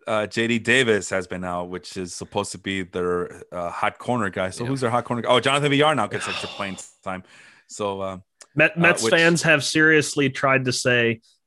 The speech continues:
Speaker 2: that since the team won with V R and Pilar in the lineup, that when Ch-, Nimmo and J D Davis come back,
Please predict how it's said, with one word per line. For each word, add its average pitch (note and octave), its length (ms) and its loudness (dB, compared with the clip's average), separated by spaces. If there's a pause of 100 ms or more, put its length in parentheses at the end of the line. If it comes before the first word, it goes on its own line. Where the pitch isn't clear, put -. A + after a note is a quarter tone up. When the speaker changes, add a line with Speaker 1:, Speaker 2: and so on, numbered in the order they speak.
Speaker 2:
that A#2+ 240 4
since C#3 400 0
the C3 100 2
team C3+ 400 2
won B2+ 460 4
with A#2+ 280 2
V A#2+ 200 4
R C3 340 6
and B2 240 0
Pilar A#2 640 2 (340)
in C#3 160 6
the C3 80 6
lineup, B2 560 4 (480)
that B2 360 6
when C3 360 4
Ch-, - 200 -4
Nimmo C#3+ 480 6
and C3 180 4
J C3 200 6
D C3 120 6
Davis B2 360 2
come A2+ 220 0
back, A2+ 440 2